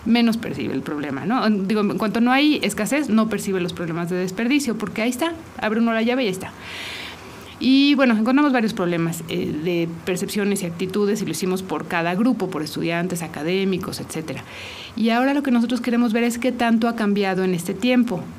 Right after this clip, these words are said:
La verdad es que en esa parte tenemos que ser muy modestos, yo creo que es, es lo más difícil de cambiar. Lo que nosotros nos hemos enfocado mucho es a dar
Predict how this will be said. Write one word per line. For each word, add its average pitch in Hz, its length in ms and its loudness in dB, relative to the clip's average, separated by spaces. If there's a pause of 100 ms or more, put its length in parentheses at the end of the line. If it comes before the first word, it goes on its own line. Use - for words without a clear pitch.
(840)
La 226 180 4
verdad 247 320 2
es 339 140 0
que 269 260 2
en 247 180 8
esa 311 240 4
parte 269 420 2
tenemos 233 200 2
que 233 80 -4
ser 240 140 2
muy 240 160 6
modestos, 220 440 2
yo 226 120 2
creo 233 180 0
que 226 160 0
es, 226 160 -2 (160)
es 233 160 0
lo 233 120 4
más 254 340 6
difícil 220 480 2
de 180 80 -2
cambiar. 165 400 -2 (760)
Lo 220 200 2
que 233 100 2
nosotros 240 400 2
nos 277 300 4
hemos 240 420 2
enfocado 226 440 2
mucho 247 300 6
es 226 280 0
a 220 100 0
dar 226 340 2